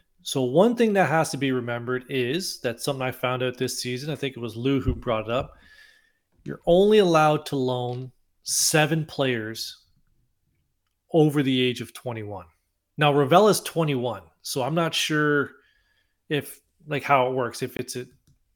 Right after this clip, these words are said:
after his birthday or if it's the year that he's twenty-one, he's still allowed to be loaned. I'm not sure what that is. So I think that is posing a bit of a problem because however many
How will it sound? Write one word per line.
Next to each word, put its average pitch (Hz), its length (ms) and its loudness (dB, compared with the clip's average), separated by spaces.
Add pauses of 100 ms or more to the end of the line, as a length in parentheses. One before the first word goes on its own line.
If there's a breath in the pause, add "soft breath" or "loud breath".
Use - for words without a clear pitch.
(220)
after 143 320 0
his 131 120 -2
birthday 156 600 2
or 123 200 0
if 113 120 -10
it's 127 120 -8
the 131 100 -6
year 151 360 2
that 139 180 2
he's 135 180 -6
twenty-one, 135 560 -4
he's 123 140 -6
still 131 160 -4
allowed 127 260 0
to 120 60 -10
be 120 100 -6
loaned. 120 420 -8
I'm 120 160 -8
not 113 120 -10
sure - 160 -14
what 104 60 -20
that 95 200 -18
is. - 80 -14
So 127 280 -2 (1160 soft breath)
I 117 80 -4
think 170 360 -2
that 156 500 2
is 143 180 -4
posing 151 540 2
a 135 60 0
bit 131 180 4
of 127 80 0
a 120 60 -6
problem 147 600 -2 (280)
because 127 720 -4
however 135 280 0
many 127 500 -4